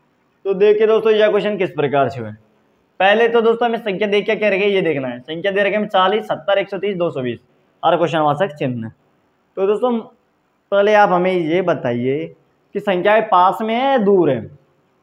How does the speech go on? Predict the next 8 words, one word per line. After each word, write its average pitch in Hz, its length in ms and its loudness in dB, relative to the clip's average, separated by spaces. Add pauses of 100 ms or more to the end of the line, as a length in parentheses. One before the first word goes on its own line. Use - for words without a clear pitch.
(1300)
दूर 214 300 2
है, - 380 -2 (680)
संख्याएं 196 340 2
दूर 247 200 4
है, 156 140 2 (840)
क्या 127 120 -10
बात 139 280 -6
है, 165 80 -12